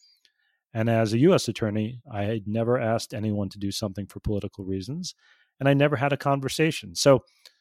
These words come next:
you know, some folks will, are cynical, uh, some folks are skeptical, and some folks will believe it.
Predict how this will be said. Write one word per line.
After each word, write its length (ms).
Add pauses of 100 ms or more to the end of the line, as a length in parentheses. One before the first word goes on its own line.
(180)
you 100
know, 100
some 220
folks 360
will, 320 (280)
are 120
cynical, 480 (420)
uh, 360
some 220
folks 340
are 80
skeptical, 600 (300)
and 100
some 200
folks 300
will 120
believe 300
it. 120